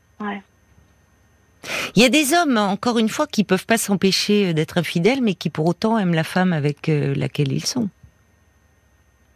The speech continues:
Speaker 1: Oui. Mais on peut
Speaker 2: Moi,
Speaker 1: pas
Speaker 2: je,
Speaker 1: vivre
Speaker 2: ce qui
Speaker 1: comme ça tout le
Speaker 2: m'interroge,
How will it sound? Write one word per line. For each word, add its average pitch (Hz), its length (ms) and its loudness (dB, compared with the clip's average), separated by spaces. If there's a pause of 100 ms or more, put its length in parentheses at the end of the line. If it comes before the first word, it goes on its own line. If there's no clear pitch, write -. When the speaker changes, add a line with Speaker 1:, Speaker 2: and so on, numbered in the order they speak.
(880)
Speaker 1:
Oui. 240 180 -2 (540)
Mais 196 100 -2
on 185 220 -2
peut - 100 0
Speaker 2:
Moi, 247 100 8
Speaker 1:
pas - 40 4
Speaker 2:
je, 330 100 4
Speaker 1:
vivre 247 120 2
Speaker 2:
ce - 120 -4
qui - 120 2
Speaker 1:
comme 311 80 2
ça 339 40 4
tout 330 140 0
le - 20 6
Speaker 2:
m'interroge, 294 180 0